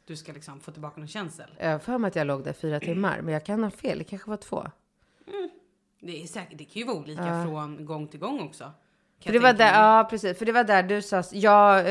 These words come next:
Speaker 2: för det finns ju de som inte får tillbaka, ehm, alltså känsel på flera dygn och panikare. Ja, jag vet, det är sån panik. Och det är ju också en väldigt, väldigt, alltså värsta rädslan,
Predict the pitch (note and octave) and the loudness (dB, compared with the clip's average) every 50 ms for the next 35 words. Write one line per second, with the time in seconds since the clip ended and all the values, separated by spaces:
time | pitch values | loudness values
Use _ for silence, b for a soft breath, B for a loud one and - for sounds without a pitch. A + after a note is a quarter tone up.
0 | F#3 F#3+ - E3 E3+ D#3+ - G3 G#3+ G#3 A#3 A3+ F#3+ F#3+ F3 E3+ F3 - E3+ E3+ | -2 -4 -4 -4 -4 -4 -2 -4 -4 -4 -2 0 0 2 0 0 -2 -4 -4 -4
1 | D#3+ C#3+ - D3+ - E3 D#3 - E3+ F#3+ A#3 B3 A#3+ A#3+ - - G#3 F#3+ F3+ F3+ | -4 -4 -6 -8 -8 -8 -8 -4 0 2 4 4 2 2 0 0 2 4 4 2
2 | F3+ b b b b b b b b b b b b b b b b _ _ - | 0 b b b b b b b b b b b b b b b b _ _ -8
3 | E3+ E3+ D#3+ D#3 D3+ D3 C#3+ C#3+ C#3 C#3 C#3 C#3 C#3+ C#3+ - - - - _ - | -6 -4 -4 -2 -2 -2 -2 -4 -4 -6 -6 -8 -8 -10 -10 -12 -14 -16 _ -14
4 | D3+ D3 - D#3 - - E3+ D3 D3 D3+ C#3+ - D#3+ D3 C#3 C3+ - - D#3 D3 | -12 -12 -10 -10 -8 -6 -6 -4 -6 -6 -8 -8 -8 -8 -8 -8 -10 -10 -8 -6
5 | C#3+ C#3+ C#3 C#3+ C#3+ C#3 C3 C3+ C3+ - - - - D#3 D3 C3+ C#3+ F3+ B3 A3 | -4 -4 -4 -4 -4 -6 -6 -8 -10 -12 -14 -10 -6 -6 -6 -4 -2 0 0 2
6 | F3+ C#3+ D3 D3 D3+ D3+ D3 - F3 D#3 D#3+ D#3 D3 C#3 - D#3+ D3+ D3+ - E3+ | 0 0 -4 -8 -8 -8 -6 -4 -4 -2 -2 -2 -4 -4 -6 -6 -4 -2 -2 0
7 | F3 F3+ F3 D#3+ D#3+ D3 D3 - - - E3+ E3 - - E3 D#3+ - F3 E3+ E3+ | 0 0 -2 -2 -4 -6 -6 -10 -12 -12 -10 -8 -6 -6 -6 -6 -4 -4 -4 -2
8 | E3 D#3 D#3+ D#3+ - F3 E3+ G3 G#3 G3+ A#3 A3+ - - - A#3+ A3+ G#3+ G3 G3+ | -4 -4 -6 -8 -8 -6 -4 -2 -2 -2 -2 -4 -6 -6 -6 -4 -4 -2 -2 -2
9 | F3+ F3 D#3 D#3 D#3+ - - F3 F3 - F3 D#3+ D#3+ - - F#3 E3+ - - - | -2 -4 -4 -6 -8 -8 -8 -8 -8 -8 -10 -12 -10 -8 -8 -8 -8 -10 -8 -4
10 | F#3 F3+ F3+ F3+ F3 E3+ E3+ - - A#3+ E3+ - - E3+ | -2 -2 0 0 -2 -2 -4 -4 -2 0 0 0 -2 -8